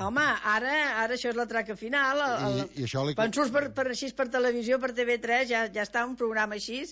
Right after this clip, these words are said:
Speaker 2: I que no hi passarà de cantar als bars, com feia, eh?
Speaker 1: Sí.
Speaker 2: Per, i pels amics.
Speaker 1: Pels amics,
Speaker 2: I
Speaker 1: ara,
Speaker 2: fer algun
Speaker 1: ara.
Speaker 2: altre recital, i ara aquest estiu el veurem a, a, per tot arreu.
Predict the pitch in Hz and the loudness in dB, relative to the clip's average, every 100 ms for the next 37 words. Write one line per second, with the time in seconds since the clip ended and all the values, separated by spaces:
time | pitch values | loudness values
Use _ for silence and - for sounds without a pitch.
0 | - 139 120 123 135 131 123 131 123 123 | -10 -8 -4 -2 0 0 0 0 0 -2
1 | 120 123 104 110 143 - 113 104 147 135 | -2 -2 0 0 -2 -2 -8 -2 0 0
2 | 143 151 - _ 104 113 247 226 120 131 | -2 -6 -14 _ -10 -2 0 2 0 -2
3 | 127 123 131 151 165 - - 214 214 226 | -2 -2 0 2 0 -2 -8 -6 -6 -4
4 | 262 269 247 233 226 220 175 143 139 143 | -2 -2 2 2 4 2 2 0 0 -2
5 | 131 131 147 160 139 131 139 123 131 110 | -2 0 0 0 0 0 -2 -4 -4 -4
6 | 135 143 127 123 120 120 120 123 120 117 | -2 0 0 0 0 -2 -2 -4 -4 -4
7 | 120 104 98 | -2 -2 -2